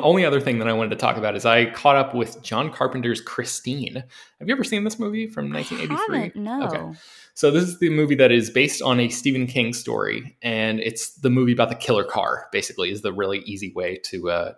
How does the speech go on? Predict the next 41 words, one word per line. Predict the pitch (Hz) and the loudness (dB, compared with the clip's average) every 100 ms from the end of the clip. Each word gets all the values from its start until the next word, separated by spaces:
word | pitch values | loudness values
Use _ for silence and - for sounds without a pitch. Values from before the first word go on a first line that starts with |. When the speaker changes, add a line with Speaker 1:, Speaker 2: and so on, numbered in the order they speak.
| - | -14
Speaker 1:
to | - | -14
describe | - - - | -10 -6 -8
it. | - | -8
So | - | -18
it's | - - | -18 -10
sort | 107 101 | -8 -8
of | - | -4
the, | 90 - | -6 -4
the | 117 | -8
pitch. | - 117 - - | -4 -4 -4 -8
It's | 117 | -8
about | - 95 92 | -2 -2 0
this, | 95 - - | -4 -8 -8
this | 98 - - - _ | -6 -6 -10 -14 _
sort | - 147 | 0 2
of | 117 | 2
nerdy | 104 131 151 147 135 | 0 2 2 2 2
high | 120 123 | 2 0
school | - 117 | 0 -2
kid | 110 117 104 123 - - - | 2 2 4 0 -12 -16 -6
who | 120 | -2
buys | 117 107 113 110 | 4 6 6 2
this | 107 - | -2 -2
old | 117 120 113 | -2 0 0
nineteen | 104 110 123 | -2 -4 -6
fifty-eight | 113 120 - 120 98 104 - - - | -6 -8 -6 -4 -2 -4 -8 -16 -12
Plymouth | - 127 123 | -4 -2 -2
Fury | 123 - 113 104 92 95 - | -4 -8 -4 -2 -2 -6 -6
that, | 113 - - - 120 | -8 -6 -8 -10 -6
that | 110 | -4
is | 104 | -4
nicknamed | 113 110 120 107 104 | -6 -2 -2 -2 -4
Christine, | - 117 - - 117 95 98 | -6 -6 -6 -8 -8 -8 -10
and | - - - 113 | -16 -20 -8 -4
it's | 120 | 2
all | 127 120 | 2 2
broken | 120 110 107 | 0 0 0
down | 95 92 101 101 | 0 0 0 -2
and | 95 | -4
everything. | 95 92 98 92 92 - - _ | -2 -4 -6 -12 -14 -20 -20 _
And, | 98 98 101 101 101 | -2 0 -2 -4 -8